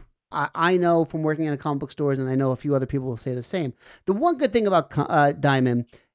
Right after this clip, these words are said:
is that you can have your, your minimum order. You'll be able to get your shipments for free, and you'll be able to save a few bucks when you're, you're getting your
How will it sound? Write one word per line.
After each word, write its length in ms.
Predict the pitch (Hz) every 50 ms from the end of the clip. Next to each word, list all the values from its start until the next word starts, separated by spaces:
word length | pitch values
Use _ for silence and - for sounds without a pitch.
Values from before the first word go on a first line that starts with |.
| _ _ -
is 160 | 160 151 135
that 200 | 156 143 151 165
you 120 | 151 156
can 160 | - - 165
have 240 | 156 165 170 170 156
your, 180 | 156 143 135 123
your 180 | 123 127 139
minimum 520 | 131 139 165 226 277 269 285 262 254 240 240 -
order. 420 | - 190 165 156 131 123 120 120 - _ _ _ _ _ _ _ _ _
You'll 140 | - 143 143
be 160 | 139 170 175
able 160 | 180 175 165 156
to 60 | 143
get 200 | 135 175 175 -
your 160 | - 156 135
shipments 340 | - - 233 - 269 240 -
for 120 | - 208
free, 440 | 185 - - 175 151 135 135 160 170 - _ _ _ _ _ _ _ _ _ _ _ _ _ _ -
and 460 | 190 175 170 165 160 156 151 147 -
you'll 200 | - 175 170 175
be 200 | 147 170 175 -
able 320 | - 175 175 170 170 170 156
to 380 | 151 - - 165 156 151 147 143
save 280 | 143 - 226 226 208
a 40 | 190
few 220 | - - 208 190
bucks 440 | 156 139 170 156 143 139 - - -
when 240 | 160 147 151 147 147
you're, 140 | 147 147 151
you're 180 | - 147 147
getting 240 | 131 135 165 160 156 151
your 120 | 143